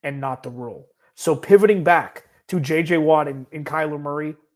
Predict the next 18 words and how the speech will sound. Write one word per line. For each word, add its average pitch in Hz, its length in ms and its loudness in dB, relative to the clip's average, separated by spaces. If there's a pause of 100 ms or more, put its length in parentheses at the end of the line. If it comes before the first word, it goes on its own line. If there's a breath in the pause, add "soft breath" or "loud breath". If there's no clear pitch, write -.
(360)
being, 160 500 -6
working 156 520 -6
out 151 160 0
next 151 240 0
to 160 100 -4
each 151 120 -6
other, 160 180 2
around 139 380 -2
each 170 140 -6
other, 170 140 0
being 156 200 -6
in 165 60 -8
the 160 60 -10
same 165 200 -8
facility 165 360 -8
together, 175 420 -2 (220 loud breath)
that's 151 420 -6
great. 151 580 -10